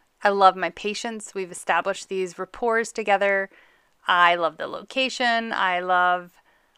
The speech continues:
all of these things. Even if there's bad days, right? We're gonna butt heads with our doctors. It just is what it is. There's a lot of things that they know that we don't know. And there's a lot of things that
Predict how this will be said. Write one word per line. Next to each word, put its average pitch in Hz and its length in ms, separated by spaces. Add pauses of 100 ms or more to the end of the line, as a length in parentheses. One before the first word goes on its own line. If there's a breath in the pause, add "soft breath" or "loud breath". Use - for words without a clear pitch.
(120)
all 294 160
of 240 100
these 226 140
things. - 280
Even 320 260
if 466 120
there's 466 220
bad 330 280
days, 170 320
right? 214 320
We're 247 100
gonna 330 180
butt 180 300
heads 190 280
with 185 100
our 170 120
doctors. 175 520
It 185 120
just - 360
is 233 240
what 175 180
it 160 120
is. - 440 (640 soft breath)
There's 302 220
a 330 60
lot 180 340
of 220 100
things 220 280
that 190 120
they 196 160
know 220 240
that 220 160
we 262 120
don't 277 180
know. - 200 (220)
And 208 100
there's 202 120
a 202 60
lot 202 320
of 220 80
things 240 540
that 190 340